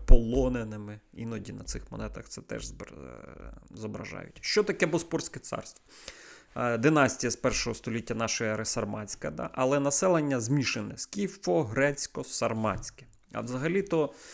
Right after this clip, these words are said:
потім на місці цього Боспорського царства виникло, м, е, е, Тмутараканське князівство, дуже лояльне Києву, яке зберігало там двісті років лояльність Києву. І, і неспроста, тобто етнічний ґрунт там був,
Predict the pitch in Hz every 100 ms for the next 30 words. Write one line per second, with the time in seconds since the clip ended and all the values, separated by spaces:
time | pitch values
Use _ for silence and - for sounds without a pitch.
0 | - - - 156 - 147 139 135 135 117
1 | 113 139 135 - 131 - 143 127 120 113
2 | - 123 - 127 - - 120 - 139 135
3 | 120 110 110 127 120 113 117 117 107 -
4 | - 113 113 113 110 110 - - - 98
5 | 104 107 107 104 - 127 113 120 - 113
6 | - 117 - 113 104 113 123 - 104 117
7 | 110 110 113 117 113 123 127 131 135 123
8 | 113 117 107 107 110 110 110 107 107 101
9 | 107 - 120 113 110 107 110 107 104 -
10 | - 113 117 131 - - - - - -
11 | _ 120 120 - 165 156 151 - 143 -
12 | - 110 98 - 104 - 104 107 127 127
13 | 123 113 110 143 139 - 117 104 101 113
14 | -